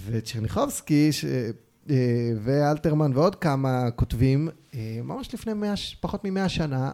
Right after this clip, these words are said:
עשו קצת, אה, נתנו חנינה לשאול. וכשצ'רניחובסקי מתאר פה את רגעי הגבורה האלה, בוודאי שמהשורה על "אם נשחט כרחלים", הוא מדבר קדימה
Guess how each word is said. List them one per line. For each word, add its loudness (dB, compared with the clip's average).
עשו -4
קצת, -4
אה, 4
נתנו -2
חנינה 2
לשאול. 2
וכשצ'רניחובסקי 0
מתאר -2
פה -6
את -4
רגעי 2
הגבורה 2
האלה, -2
בוודאי 8
שמהשורה 4
על -2
"אם 2
נשחט 0
כרחלים", -8
הוא -4
מדבר -2
קדימה -6